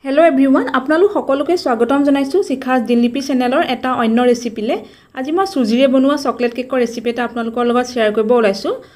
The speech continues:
আহ, কেক বনাবলৈতো সকলোৱে জানেই, আহ, কিন্তু বিগিনাৰ্ছসকলৰ কেতিয়াবা অলপ অসুবিধা হোৱা দেখা যায়। তেওঁলোকে এই ৰেচিপিটো ষ্টেপ বাই ষ্টেপ ফ'ল' কৰি চাবচোন, আহ, কেকটো খুব ভাল হ'ব। আৰু আশা কৰিছোঁ আপোনালোকে আজিৰ এই ৰেচিপিটো চাই ভাল পাব।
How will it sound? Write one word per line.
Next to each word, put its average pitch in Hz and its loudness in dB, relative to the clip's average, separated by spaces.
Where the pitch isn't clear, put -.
আহ, 240 -6
কেক 294 -2
বনাবলৈতো 320 2
সকলোৱে 254 0
জানেই, 233 -2
আহ, 233 -12
কিন্তু 269 -4
বিগিনাৰ্ছসকলৰ 254 -4
কেতিয়াবা 254 -4
অলপ 262 0
অসুবিধা 240 -4
হোৱা 254 0
দেখা 220 -4
যায়। 220 -4
তেওঁলোকে 254 -2
এই 277 0
ৰেচিপিটো 269 -2
ষ্টেপ 233 0
বাই 247 -4
ষ্টেপ 269 -6
ফ'ল' 220 -4
কৰি 247 0
চাবচোন, 233 -8
আহ, 226 -14
কেকটো 240 -8
খুব 302 -6
ভাল 220 -6
হ'ব। 214 -4
আৰু 226 -8
আশা 226 -4
কৰিছোঁ 359 2
আপোনালোকে 277 0
আজিৰ 247 2
এই 254 6
ৰেচিপিটো 226 0
চাই 247 -2
ভাল 208 0
পাব। 208 -2